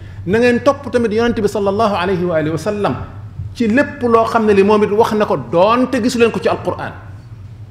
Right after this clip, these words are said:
Waaye waxam pàcc la ci wahyu.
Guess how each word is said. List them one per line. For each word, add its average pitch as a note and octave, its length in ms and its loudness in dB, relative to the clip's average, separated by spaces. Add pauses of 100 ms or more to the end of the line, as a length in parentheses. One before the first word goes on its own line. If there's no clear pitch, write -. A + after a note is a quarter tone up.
(360)
Waaye D#3 200 2
waxam G#3+ 300 2 (480)
pàcc - 340 0
la G#3+ 80 2
ci G3 100 -2
wahyu. D3 340 2